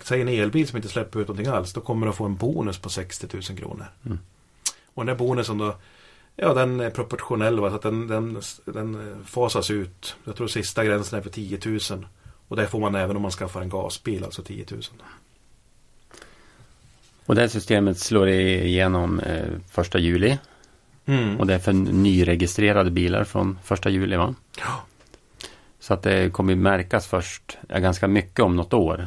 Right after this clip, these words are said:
Speaker 2: Så här, något och några år.
Speaker 1: Precis, och det är ju precis att det är så att man vill köpa en sån här riktigt, eh, rejäl, alltså tvårummig kökbil nästan, och bensinare, då ska man ju passa på före första juli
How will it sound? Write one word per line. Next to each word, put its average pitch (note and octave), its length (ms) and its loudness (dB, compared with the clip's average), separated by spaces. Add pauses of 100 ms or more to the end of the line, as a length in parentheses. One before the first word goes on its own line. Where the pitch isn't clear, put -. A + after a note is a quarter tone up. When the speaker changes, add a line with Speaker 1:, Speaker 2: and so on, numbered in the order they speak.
Speaker 2:
Så - 120 -14
här, F2+ 180 -10 (340)
något F#2+ 260 -4
och F#2+ 80 -2
några F#2 240 0
år. F2+ 240 -4 (380)
Speaker 1:
Precis, G#2+ 420 -4
och A2 100 -4
det A#2 80 6
är B2 100 8
ju B2+ 200 6 (720)
precis B2+ 300 2
att B2 140 4
det C3+ 80 4
är C#3 140 8
så C#3 80 2
att B2 60 0
man B2 160 0
vill A#2 100 -2
köpa B2+ 420 2
en B2+ 220 -2
sån A#2+ 140 -2
här A2+ 100 2
riktigt, - 560 -6
eh, G2+ 220 2 (760)
rejäl, A2+ 580 4
alltså F#2 160 -2
tvårummig G#2 500 -2
kökbil G#2+ 500 -2
nästan, G#2 500 -6
och G2 180 -8
bensinare, G2+ 640 -4
då G#2+ 180 -2
ska - 160 -8
man A2 80 -2
ju F#2+ 40 -6
passa G2 220 -6
på G#2+ 180 -6
före G2 220 -6
första F#2+ 280 -8
juli A2 180 0